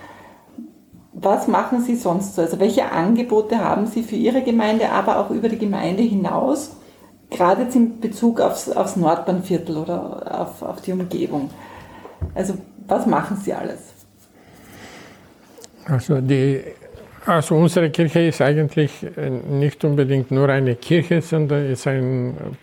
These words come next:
Speaker 2: Treffort, wo auch kulturelle,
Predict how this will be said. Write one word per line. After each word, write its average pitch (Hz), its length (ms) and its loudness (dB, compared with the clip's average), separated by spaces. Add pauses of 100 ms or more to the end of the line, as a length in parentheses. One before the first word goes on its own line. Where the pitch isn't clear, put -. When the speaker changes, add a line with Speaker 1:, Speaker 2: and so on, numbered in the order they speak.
Speaker 2:
Treffort, 139 880 0 (600)
wo 151 120 2
auch 131 320 2
kulturelle, 143 840 2